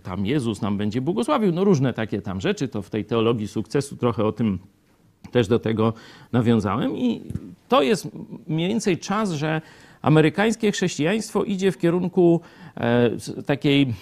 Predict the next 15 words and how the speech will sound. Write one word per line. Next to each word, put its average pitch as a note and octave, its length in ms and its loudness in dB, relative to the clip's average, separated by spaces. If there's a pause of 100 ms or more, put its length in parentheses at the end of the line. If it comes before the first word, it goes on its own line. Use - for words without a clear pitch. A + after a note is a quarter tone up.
(380)
takiego D#3 340 4
dobrobytu, G3 1120 4
takiego G2+ 420 -2
szczęścia A3 500 2
osobistego, G#3 760 -2
a E3 100 4
zapomina E3 720 2
o D#3 120 -2
tym, D#3+ 180 -2
co D#3 120 -2
powiedziałeś, B2+ 560 -2
że A2 100 -2
wielkość D#3 380 -2
wymaga C#3 400 -4
wysiłku, C#3 540 -2